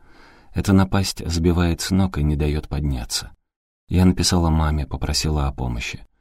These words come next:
Она прислала мне комок шерсти и велела закопать его в основании кактуса с западной стороны. Комок шерсти? Примерно такого размера. Она сжала руку в кулак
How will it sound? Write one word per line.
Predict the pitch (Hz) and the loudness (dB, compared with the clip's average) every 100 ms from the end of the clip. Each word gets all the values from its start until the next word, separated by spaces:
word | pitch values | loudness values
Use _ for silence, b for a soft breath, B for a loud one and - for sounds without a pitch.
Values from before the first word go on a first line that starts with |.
| _ _ _ | _ _ _
Она | - - 104 | 0 4 4
прислала | 147 78 - 90 87 | 2 -2 0 0 0
мне | 78 80 80 82 _ _ _ | 0 0 0 -4 _ _ _
комок | - 87 80 - | 2 4 4 0
шерсти | - 76 - - - | -4 -4 -6 -8 -10
и | - 85 | -4 0
велела | 80 78 85 85 | 2 2 2 0
закопать | 76 - - 78 - | -2 -4 -2 -2 0
его | 80 78 - b b | -2 -2 -6 b b
в | 82 90 | 0 2
основании | - 82 78 78 78 | 4 2 2 2 2
кактуса | 73 - 71 - 76 - 76 | 0 -2 -4 -4 -6 -2 -2
с | |
западной | 73 73 69 71 71 | 0 -2 -2 -2 0
стороны. | 65 - 69 67 64 - - - | -2 -4 -4 -4 -4 -10 -20 -20
Комок | - 78 73 - | -6 -2 0 -2
шерсти? | - - - - 92 - _ _ _ _ _ | -4 -4 -4 -8 -10 -12 _ _ _ _ _
Примерно | - 95 92 87 82 | 2 6 6 4 0
такого | 90 - 69 71 | -2 -2 -2 -2
размера. | 71 60 57 - - b b b b | -4 -4 -6 -8 -12 b b b b
Она | 85 87 | 4 4
сжала | 80 80 76 76 | 4 2 0 0
руку | 80 - | -2 -4
в | - - | -8 -4
кулак | 147 180 185 | -2 0 -4